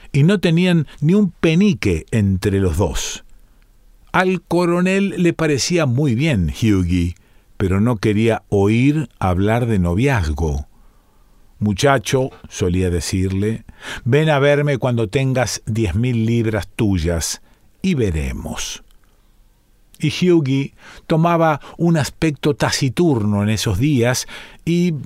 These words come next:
tenía que ir a Laura en busca de consuelo. Una mañana, cuando se dirigía a Holland Park, donde vivían los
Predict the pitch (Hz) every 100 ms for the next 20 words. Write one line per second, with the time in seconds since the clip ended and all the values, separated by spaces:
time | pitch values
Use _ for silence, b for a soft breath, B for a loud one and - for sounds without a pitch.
0 | - 202 - - 139 151 165 - 147 156
1 | 151 147 127 139 156 135 131 151 123 127
2 | - 123 117 131 127 208 180 85 71 -
3 | - _ - _ _ _ _ _ _ -
4 | 165 196 143 135 117 101 135 175 b b
5 | b - 127 127 127 131 - - 120 110
6 | 110 151 120 - 131 123 123 107 92 -
7 | 117 113 110 107 107 92 - 113 101 117
8 | - - B B - 110 117 113 101 90
9 | 95 160 143 92 80 80